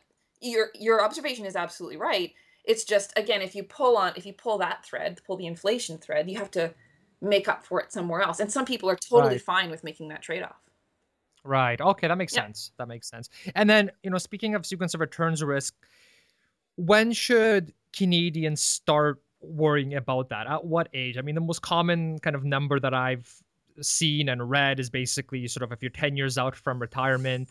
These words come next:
Speaker 2: that's kind of when you should start kind of worrying about it. You start looking at things on more of a micro level. You start thinking about this, asking these questions. Would you agree with that, or do you recommend something different?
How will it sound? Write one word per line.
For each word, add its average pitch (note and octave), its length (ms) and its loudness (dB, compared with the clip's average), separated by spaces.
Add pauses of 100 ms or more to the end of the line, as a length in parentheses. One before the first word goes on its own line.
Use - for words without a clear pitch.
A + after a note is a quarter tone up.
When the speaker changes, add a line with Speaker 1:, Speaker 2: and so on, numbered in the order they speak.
Speaker 2:
that's B2+ 260 -4
kind C3+ 180 -4
of A#2+ 180 -6
when B2 400 -6
you B2 120 -12
should - 200 -10
start B2 460 -2 (1000)
kind D3 120 2
of B2+ 180 -4
worrying D3+ 540 6
about C#3 300 2
it. C3+ 200 4
You C#3 60 -4
start C#3+ 360 0
looking C3+ 280 -4
at B2+ 140 -6
things C3+ 220 -4
on B2+ 100 -2
more B2+ 160 2
of C3 80 -2
a C3 60 0
micro C3 460 0
level. B2+ 440 0
You B2 100 -6
start C3 320 -4
thinking B2+ 300 -6
about A#2+ 260 -2
this, A#2+ 220 -4
asking A#2+ 320 -4
these A#2+ 160 -8
questions. A#2+ 640 -4 (280)
Would C#3 160 0
you D3+ 120 4
agree C#3+ 240 4
with F#3 160 6
that, G3+ 200 4
or F#3+ 80 2
do D3+ 80 -2
you C3+ 120 0
recommend B2+ 360 -2
something A2+ 300 -6
different? G#2+ 420 -6